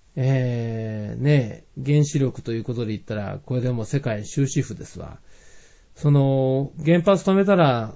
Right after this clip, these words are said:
ね、社会が回らないってそんなことないですよね、別に。えー、こんなにものすごく電力使うようになった人類の歴史の中でも、で、ほんのわずかな期間ですから、別にもっと少ない電力で、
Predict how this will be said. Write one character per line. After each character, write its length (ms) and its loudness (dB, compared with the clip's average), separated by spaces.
ね、 360 -4
社 180 -2
会 140 2
が 80 -2
回 120 0
ら 80 4
な 40 4
い 60 4
っ 0 -
て 100 -6
そ 80 -6
ん 40 -2
な 80 0
こ 100 0
と 100 0
な 140 2
い 20 2
で 60 -2
す 80 -6
よ 80 -4
ね、 160 -2
別 240 -6
に。 260 -8
え 80 -6
ー、 40 -6
こ 160 0
ん 60 6
な 80 8
に 80 6
も 140 6
の 100 6
す 60 4
ご 100 6
く 80 0
電 160 2
力 220 2
使 200 -8
う 60 0
よ 80 2
う 40 0
に 40 -2
な 80 -4
っ 20 -6
た 160 -6
人 200 0
類 80 0
の 80 -4
歴 160 -6
史 120 -8
の 100 -2
中 120 -4
で 80 -6
も、 320 -10
で、 80 -8
ほ 160 0
ん 60 4
の 80 6
わ 100 6
ず 100 4
か 100 -4
な 80 -8
期 60 -16
間 180 -12
で 80 -12
す 100 -20
か 80 -12
ら、 320 -8
別 240 -4
に 140 0
も 140 0
っ 40 -2
と 100 -8
少 200 -8
な 120 -2
い 80 -4
電 200 -4
力 200 -12
で、 280 -12